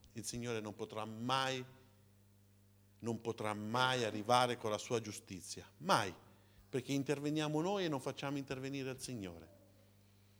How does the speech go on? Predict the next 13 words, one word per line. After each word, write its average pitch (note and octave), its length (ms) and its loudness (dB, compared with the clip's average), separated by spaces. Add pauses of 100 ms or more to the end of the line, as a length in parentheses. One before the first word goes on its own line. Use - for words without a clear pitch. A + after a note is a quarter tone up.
(360)
Tante C3 240 -4
volte D3 240 2
è A2+ 40 2
difficile A2 500 -6
perdonare, F#2+ 760 -6
tante A2 240 -6
volte A#2 760 -2
è A2+ 120 -6
difficile A2+ 480 -6
amare, G#2 420 -2 (360)
però C#3 540 4 (1120)
se - 200 -6
amiamo, B2 440 0